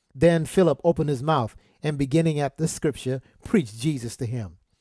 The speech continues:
Now, as they went down the road, they came to some water, and the eunuch said, "Here, see, here is water. What hinders me from being baptized?" Then Philip said, "If you believe,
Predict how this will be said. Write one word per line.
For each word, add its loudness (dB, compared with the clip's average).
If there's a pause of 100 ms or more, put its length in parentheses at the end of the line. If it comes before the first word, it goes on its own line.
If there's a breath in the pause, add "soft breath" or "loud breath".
(460 loud breath)
Now, 4
as 4
they 4
went 0
down 2
the 0
road, 2
they 2
came -4
to -2
some -2
water, 0 (300 soft breath)
and -2
the -4
eunuch 0
said, -2 (400 soft breath)
"Here, 2
see, 0
here 2
is -2
water. 4 (400 soft breath)
What 0
hinders 0
me 0
from 0
being 0
baptized?" -2 (260 soft breath)
Then 4
Philip 2
said, 2 (140)
"If 4 (140)
you -2
believe, 4